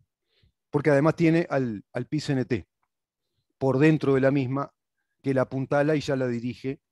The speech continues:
a través de sus líderes, que es el Partido Comunista, integrado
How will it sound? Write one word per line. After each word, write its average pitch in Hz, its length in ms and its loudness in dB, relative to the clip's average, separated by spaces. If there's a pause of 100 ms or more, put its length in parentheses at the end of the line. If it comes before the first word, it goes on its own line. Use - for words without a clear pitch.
(100)
a 127 120 0
través 127 280 2
de 131 80 0
sus 123 200 -6
líderes, 139 340 0
que - 60 -6
es 117 100 -8
el 120 80 -4
Partido 123 380 -2
Comunista, 123 600 -2 (220)
integrado 160 880 4